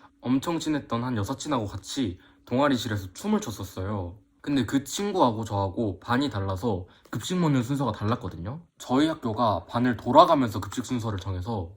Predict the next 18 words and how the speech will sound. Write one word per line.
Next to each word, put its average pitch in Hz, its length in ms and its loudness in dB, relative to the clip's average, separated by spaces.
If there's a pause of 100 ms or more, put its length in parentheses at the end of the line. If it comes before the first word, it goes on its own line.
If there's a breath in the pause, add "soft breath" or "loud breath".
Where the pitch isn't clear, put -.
(160)
둘 135 200 0
중에 156 240 2
먼저 101 300 4
먹은 117 320 0
사람이 98 560 0
운동장 120 380 2
앞 92 80 0
벤치에서 107 440 -2
기다렸다가 101 840 0 (160)
나중에 147 420 2
먹은 107 240 0
사람이 113 280 2
오면은 107 480 0 (100)
같이 113 360 -2
동아리실로 110 520 0
가는 104 400 -2
그런 147 300 2
상황이었어요. 98 800 -4